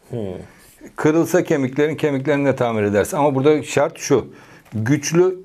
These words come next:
Speaker 2: güven duygusu oluşturman lazım buna. Buna kesin inanman lazım. İnsan buna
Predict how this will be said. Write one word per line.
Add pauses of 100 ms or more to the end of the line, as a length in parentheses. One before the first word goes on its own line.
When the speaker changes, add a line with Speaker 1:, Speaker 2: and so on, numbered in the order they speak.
Speaker 2:
güven
duygusu
oluşturman
lazım
buna.
Buna
kesin
inanman
lazım. (220)
İnsan
buna